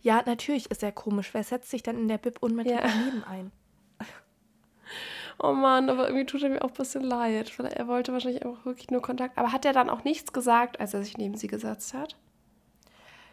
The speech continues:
Speaker 1: Sie meinte, er hat einmal, hat er dann gesagt, hat er so rübergeguckt auf ihre Lernsachen.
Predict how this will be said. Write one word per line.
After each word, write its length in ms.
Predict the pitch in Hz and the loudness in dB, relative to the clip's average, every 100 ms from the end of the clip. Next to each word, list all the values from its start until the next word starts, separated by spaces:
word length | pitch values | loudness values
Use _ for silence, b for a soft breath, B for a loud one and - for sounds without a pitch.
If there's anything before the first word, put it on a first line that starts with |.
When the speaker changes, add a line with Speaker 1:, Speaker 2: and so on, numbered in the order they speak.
| B | B
Speaker 1:
Sie 240 | 220 - 226 | -10 0 4
meinte, 260 | 240 247 | 4 4
er 120 | 240 | 2
hat 160 | 226 - - | 2 0 -2
einmal, 500 | 254 254 254 240 233 | 0 4 4 4 2
hat 100 | 226 | 2
er 100 | 220 | 0
dann 220 | 226 220 | 2 2
gesagt, 460 | 214 - 220 220 - b b - | 0 0 -2 -2 -10 b b -6
hat 120 | 226 | 0
er 80 | 226 | 2
so 140 | 226 | 0
rübergeguckt 600 | 214 240 233 226 247 220 | -2 0 0 0 -4 -6
auf 120 | 226 | -8
ihre 180 | 226 220 | -6 -6
Lernsachen. 640 | 214 220 226 247 220 240 | -4 -2 -4 -6 -8 -10